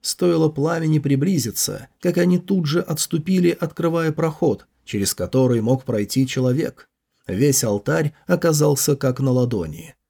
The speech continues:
Вода в озере стояла неподвижно, а каменная платформа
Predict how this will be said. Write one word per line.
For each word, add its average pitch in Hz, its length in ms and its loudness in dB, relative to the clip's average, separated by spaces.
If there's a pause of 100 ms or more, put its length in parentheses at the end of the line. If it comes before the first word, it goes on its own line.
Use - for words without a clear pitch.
(220)
Вода 180 360 2
в 160 80 2
озере 165 320 4
стояла 156 460 0
неподвижно, 156 800 0 (180)
а 110 120 -4
каменная 131 480 4
платформа 127 760 0